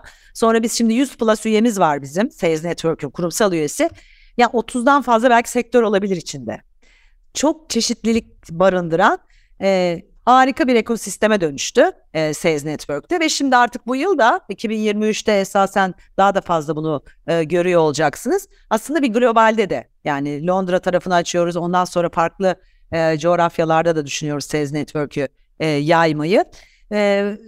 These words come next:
dolayısıyla Sales Network büyürken ve etki alanı da genişlerken, e,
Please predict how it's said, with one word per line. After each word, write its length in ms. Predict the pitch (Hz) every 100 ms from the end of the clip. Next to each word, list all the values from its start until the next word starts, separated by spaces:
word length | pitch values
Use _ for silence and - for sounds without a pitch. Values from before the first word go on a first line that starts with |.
| 185
dolayısıyla 540 | 226 269 302 - 330 254
Sales 280 | 285 285
Network 420 | 302 349 330 269 214
büyürken 560 | 247 330 - 170 185 - _ _ _ -
ve 80 | 233
etki 380 | 214 - 302
alanı 260 | 233 214 202
da 60 | 160
genişlerken, 920 | 165 180 - 196 190 - 175 156 233 - - _ _
e, 220 | 175 170